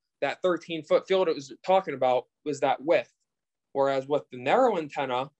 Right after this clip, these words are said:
it only goes down to six and a half feet width at that seven foot.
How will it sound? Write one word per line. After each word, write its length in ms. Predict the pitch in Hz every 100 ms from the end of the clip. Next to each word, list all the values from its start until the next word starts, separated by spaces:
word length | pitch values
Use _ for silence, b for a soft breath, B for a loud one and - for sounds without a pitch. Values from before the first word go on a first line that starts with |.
| _ _ _ _ -
it 140 | 147
only 200 | 160 160
goes 240 | 160 160
down 280 | 147 156 165
to 180 | 156 147
six 280 | - 175 -
and 80 | 170
a 60 | 147
half 260 | 214 214
feet 200 | - 131
width 240 | - - - _ _ _ -
at 160 | 143
that 180 | 147 135
seven 380 | - 151 139 135
foot. 320 | - 139 117